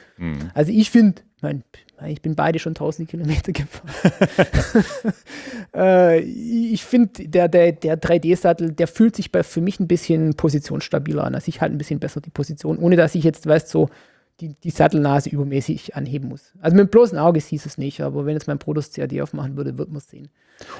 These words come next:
Speaker 2: Und ich kann halt, ich, ich kann's halt noch ein bisschen feiner einstellen, weil der drei D-Sattel bei uns ist ja so, so,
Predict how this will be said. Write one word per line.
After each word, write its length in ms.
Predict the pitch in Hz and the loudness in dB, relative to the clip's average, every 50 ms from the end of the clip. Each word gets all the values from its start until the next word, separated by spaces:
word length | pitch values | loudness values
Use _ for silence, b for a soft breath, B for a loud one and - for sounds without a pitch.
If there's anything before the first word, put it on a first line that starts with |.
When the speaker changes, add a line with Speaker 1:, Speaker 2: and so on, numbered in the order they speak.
| B B - | B B 4
Speaker 2:
Und 200 | 214 233 247 240 | 6 6 6 4
ich 100 | 208 - | 2 0
kann 240 | - 208 214 202 | 0 2 2 4
halt, 260 | 202 208 214 202 - - _ _ _ | 4 4 4 2 0 -6 _ _ _
ich, 220 | - 185 - - | -20 -20 -20 -20
ich 160 | 175 - - | -20 -20 -16
kann's 320 | - - 165 196 202 - - | -8 -4 -2 -2 -2 0 2
halt 180 | 170 170 - | 2 2 2
noch 80 | - 165 | 2 2
ein 100 | 170 165 | 2 0
bisschen 200 | 156 - - 151 | -2 -4 -8 -6
feiner 300 | - - 147 160 165 147 | -4 -4 -2 -2 -2 -2
einstellen, 420 | 139 139 147 156 - - 170 156 | -4 -4 -6 -8 -6 -6 -4 -2
weil 80 | 147 147 | -2 0
der 140 | 151 151 147 | 0 0 -2
drei 320 | 151 _ - - - 156 | -2 _ -6 -4 -2 2
D-Sattel 420 | 147 175 190 - 202 175 175 160 147 | 4 4 4 4 2 2 2 0 0
bei 100 | - - | 0 -2
uns 300 | - 180 220 233 - 220 | 0 2 2 2 2 0
ist 140 | 202 - | -2 0
ja 140 | - 170 160 | 0 0 2
so, 260 | 147 156 151 151 151 | 2 2 2 2 2
so, 420 | 147 - 160 147 147 147 147 147 | 0 0 -2 0 0 0 0 -2